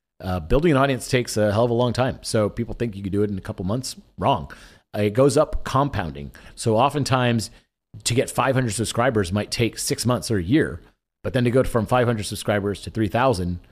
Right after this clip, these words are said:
is, like, maybe a month or two. And then three thousand to a hundred thousand can be very quickly. Once you have traction on a platform, it goes much quicker. But when you start from nothing, it takes a wa-,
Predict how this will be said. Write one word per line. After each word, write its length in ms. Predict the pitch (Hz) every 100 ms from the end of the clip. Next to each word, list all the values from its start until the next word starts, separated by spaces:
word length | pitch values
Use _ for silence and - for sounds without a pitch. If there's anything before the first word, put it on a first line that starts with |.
| _ _ _ _ -
is, 140 | 101
like, 180 | 101 95
maybe 220 | 104 98
a 60 | 92
month 220 | 113 101
or 60 | 78
two. 300 | - 71 - - _ _ _
And 120 | 107 113
then 100 | 107
three 240 | 120 131
thousand 300 | 117 117 110
to 100 | 104
a 40 | 90
hundred 300 | 127 143 -
thousand 300 | 90 85 85
can 140 | 101
be 120 | 95
very 200 | 80 107
quickly. 540 | - - 160 98 80 - _ -
Once 220 | 117 110
you 100 | 127
have 140 | 90 - - - - - -
traction 500 | - 170 202 - 131
on 100 | 113
a 60 | 95
platform, 500 | 131 147 - 113 92
it 60 |
goes 180 | 104 95
much 280 | 104 - -
quicker. 400 | - 160 - 90
But 160 | 85 95
when 180 | 104
you 80 | 98
start 300 | - 131 131
from 180 | 104 87
nothing, 320 | 104 110 71
it 100 | -
takes 220 | - 92
a 40 | 78
wa-, 180 | 76